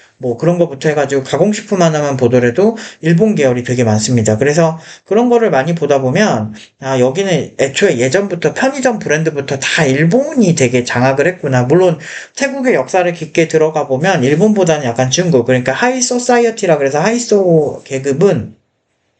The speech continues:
기반이 이제 좀 중국인인 경우가 되게 많아요. 그러니까 물론 왕족 말고 보면은, 그래서 태국에 이제 이런 이제 역사 박물관 이런 데 가, 가보면은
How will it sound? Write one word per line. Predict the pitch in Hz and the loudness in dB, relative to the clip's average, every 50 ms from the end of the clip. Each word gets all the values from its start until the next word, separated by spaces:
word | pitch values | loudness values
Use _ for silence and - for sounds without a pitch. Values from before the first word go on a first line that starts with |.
| - - - _ _ _ - - - - - _ | -20 -20 -20 _ _ _ -20 -20 -20 -20 -20 _
기반이 | - - 165 170 165 220 214 214 208 185 170 | -10 -2 -2 0 2 2 0 -2 -4 -6 -8
이제 | 123 120 131 131 127 123 | -4 0 0 0 0 0
좀 | - 135 131 127 123 | 0 -2 0 0 0
중국인인 | 120 - - 170 170 190 220 208 185 165 151 135 | 0 2 2 2 4 2 2 0 2 0 2 2
경우가 | 131 123 117 120 117 | 2 0 2 0 -2
되게 | - 127 120 120 | -2 0 0 0
많아요. | 107 98 101 107 104 98 95 101 - | 0 0 0 0 -2 -2 -2 -6 -2
그러니까 | - 127 | -2 -2
물론 | 117 117 120 110 | 0 2 0 2
왕족 | 117 135 151 165 165 208 185 | 2 2 2 2 2 2 0
말고 | 156 110 101 104 101 - 175 170 123 107 - - _ _ _ _ _ _ _ _ _ _ _ _ _ _ _ - _ _ - | 0 -2 -4 -4 0 0 0 0 0 -2 -6 -18 _ _ _ _ _ _ _ _ _ _ _ _ _ _ _ -20 _ _ -8
보면은, | - 147 147 139 139 151 160 156 107 107 - - - - - - | -6 -4 -2 0 0 2 2 0 0 -2 -8 -16 -18 -18 -14 -4
그래서 | - 156 151 151 | -2 0 0 0
태국에 | - 247 262 247 262 247 202 147 | 0 -2 -2 0 2 2 2 2
이제 | 127 123 120 | 2 2 0
이런 | 117 110 123 120 120 117 113 110 | 0 2 2 0 0 0 -2 -2
이제 | 110 117 120 | 0 2 2
역사 | 123 123 127 - - 180 165 | 2 2 2 0 -2 -2 -2
박물관 | 135 120 123 131 139 139 135 127 123 | -4 -8 -6 -2 -2 0 2 2 0
이런 | 120 120 123 120 | 2 0 0 0
데 | 123 120 | 0 -2
가, | - 120 110 110 110 113 113 - | -2 -2 -2 0 0 -2 -4 -4
가보면은 | - - 117 123 131 127 123 127 175 202 165 127 | -4 -4 0 2 2 2 4 4 2 2 0 -2